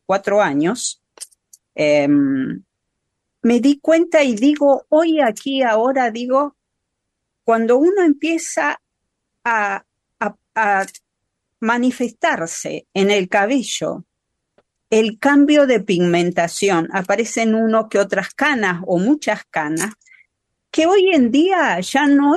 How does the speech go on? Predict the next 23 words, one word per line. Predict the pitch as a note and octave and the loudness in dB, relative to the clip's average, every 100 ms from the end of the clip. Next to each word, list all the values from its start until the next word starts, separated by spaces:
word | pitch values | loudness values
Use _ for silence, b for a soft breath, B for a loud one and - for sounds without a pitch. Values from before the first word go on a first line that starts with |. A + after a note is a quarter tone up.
| G#4 | 0
es | E4 - - | -4 -8 -6
edad, | F3+ E3+ D3+ C3+ C3+ _ _ _ _ - | -2 0 0 -2 -6 _ _ _ _ -8
¿no? | F#3 F3 G#3 | -4 -2 -2
No | A3+ D#4 | 0 0
es | D4 | 2
la | F3 F3 E3+ | 0 2 2
edad. | D3+ D3 - - | 0 -4 -6 -6
Hay | - | -2
mucha | G#3+ C#4+ C#4+ | 2 2 0
gente | B3 D4 C#4+ B3+ | -2 0 0 0
muy | A#3+ D#4 E4+ | 2 0 0
joven | - D#4+ D#4 D#4 E4+ - _ _ _ _ _ _ | 0 2 2 0 -4 -8 _ _ _ _ _ _
que | - | -4
acude | F#3+ - C#4 C4+ | -4 -2 0 2
a | A#3+ | 2
Asahi | G#3+ - C4+ D4+ - D#4+ F4 G4 | -2 -4 -2 -2 -4 -4 -4 -6
y | - G#3 - | -8 -8 -4
que, | G3 G3 B3+ _ _ - | -2 0 -2 _ _ -2
eh, | F#3+ F3 E3 | 0 0 -2
tiene | - B3 C#4 D4 F#4+ - | -2 0 2 2 0 -4
muchas | G#3+ A#3+ - - - | -4 -2 -2 -4 -4
canas. | G4 A4+ F3 D#3+ - - - _ _ _ _ _ _ | -4 0 0 -2 -8 -14 -18 _ _ _ _ _ _
Y, | G#3 G3 F#3+ | 0 2 4